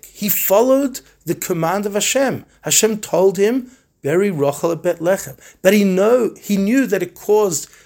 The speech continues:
Yosef grief and pain, and therefore he appeased him. Ad sheyiratzes chaverei. May this Yom Kippur be a Yom Kippur when we bring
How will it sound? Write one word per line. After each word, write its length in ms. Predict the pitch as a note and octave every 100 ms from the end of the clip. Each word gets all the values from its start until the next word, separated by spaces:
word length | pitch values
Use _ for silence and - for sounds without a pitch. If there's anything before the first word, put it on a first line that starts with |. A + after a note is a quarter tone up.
| _
Yosef 720 | - C#3+ G3 - - C3 - - _
grief 540 | - B2+ D3+ - - - _ _ _ _ -
and 200 | C3+ -
pain, 520 | - D#3 F#3+ C4+ C4+ - _ _ _ _ -
and 140 | A#2
therefore 360 | C3+ D#3+ - C3
he 200 | A2+ A#2+
appeased 480 | A2+ - A#2 G#2+ -
him. 200 | G2+ G2+ _ _ _ _ _ _
Ad 100 | C3+
sheyiratzes 760 | B2+ - B2 A2+ C3 - A#2 -
chaverei. 460 | A2+ G2+ G#2 G2+ - _ _ _ _ _ _ _ - _
May 140 | B2
this 340 | B2 F3 - -
Yom 140 | D#3+
Kippur 540 | - - G3+ D3 A2 - _ _ _ _ _ _ _ -
be 180 | C#3+ D3
a 40 |
Yom 200 | C#3+ C#3
Kippur 560 | C#3 G#3+ - C#3 G#2 - _ _ _ _ _ -
when 140 | C3+
we 100 | C#3+
bring 480 | B2+ E3+ F#3 E3 D#3